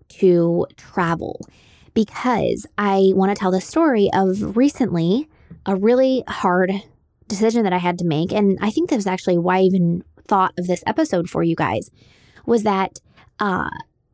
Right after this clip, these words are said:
a couple months ago, I, uh, got asked to speak at She Podcast Live. She Podcast Live, which is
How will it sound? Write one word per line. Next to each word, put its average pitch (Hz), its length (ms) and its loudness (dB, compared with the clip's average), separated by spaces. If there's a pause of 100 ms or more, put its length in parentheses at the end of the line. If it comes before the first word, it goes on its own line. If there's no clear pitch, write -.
(140)
a 233 60 -2
couple 247 200 -2
months 262 200 4
ago, 196 220 0
I, 190 120 0
uh, 185 300 0
got 190 180 0
asked - 480 -4
to 220 300 2
speak 180 340 0 (120)
at 175 200 -4
She - 160 2
Podcast 180 440 -6
Live. - 400 -2 (600)
She 226 260 -2
Podcast 190 640 -4
Live, 151 460 -4
which 208 200 0
is 190 140 2